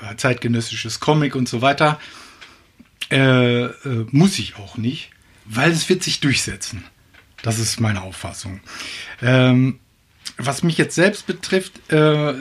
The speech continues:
sind doch meine Erwartungen an, an ein Produkt heutzutage doch sehr niedrig,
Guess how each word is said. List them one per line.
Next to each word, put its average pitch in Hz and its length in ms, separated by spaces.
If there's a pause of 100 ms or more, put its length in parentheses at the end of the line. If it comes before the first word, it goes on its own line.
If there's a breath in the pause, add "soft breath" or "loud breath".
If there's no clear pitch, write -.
(300)
sind 147 400
doch 156 140
meine 151 220
Erwartungen 139 760
an, 147 180
an 147 180
ein 147 300
Produkt 147 720
heutzutage 147 720
doch 127 160
sehr 131 300
niedrig, 104 720